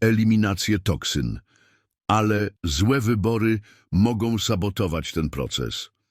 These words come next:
Zastanów się, większość ludzi budzi się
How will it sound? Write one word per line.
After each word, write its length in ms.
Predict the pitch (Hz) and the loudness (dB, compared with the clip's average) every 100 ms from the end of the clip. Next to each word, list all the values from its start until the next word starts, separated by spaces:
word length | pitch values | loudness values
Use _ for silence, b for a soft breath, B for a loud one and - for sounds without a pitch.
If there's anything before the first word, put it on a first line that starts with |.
| _ - | _ -2
Zastanów 600 | 110 101 127 120 92 - | -2 0 0 2 0 -2
się, 200 | 76 71 | -2 0
większość 540 | 92 127 - 104 - | 2 2 0 -2 0
ludzi 300 | 110 95 95 | 0 2 0
budzi 420 | 80 131 113 113 | 2 2 2 -2
się 340 | 101 117 117 | 0 0 0